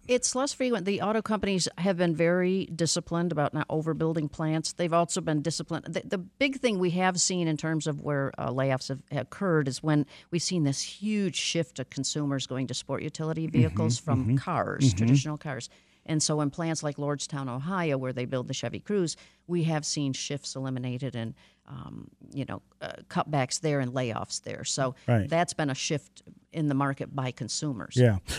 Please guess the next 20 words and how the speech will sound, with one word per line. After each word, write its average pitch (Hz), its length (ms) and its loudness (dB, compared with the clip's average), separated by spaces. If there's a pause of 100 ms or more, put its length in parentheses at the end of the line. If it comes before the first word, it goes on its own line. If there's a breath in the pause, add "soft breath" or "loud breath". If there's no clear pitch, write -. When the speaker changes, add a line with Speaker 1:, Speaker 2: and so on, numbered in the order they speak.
Speaker 2:
Uh, 160 240 10
what 175 360 8
about 147 340 8
that 123 260 2
shift, 123 320 2
which 131 220 4
has 117 240 4
also 127 500 6
caused, 123 680 4
uh, 107 280 0
some 127 320 6
automakers 131 540 4
to - 100 -12
say, 127 320 4 (360 soft breath)
"Look, 131 200 2
we're 127 60 6
not 131 180 8
even 131 140 8
gonna 120 160 8
make 135 440 8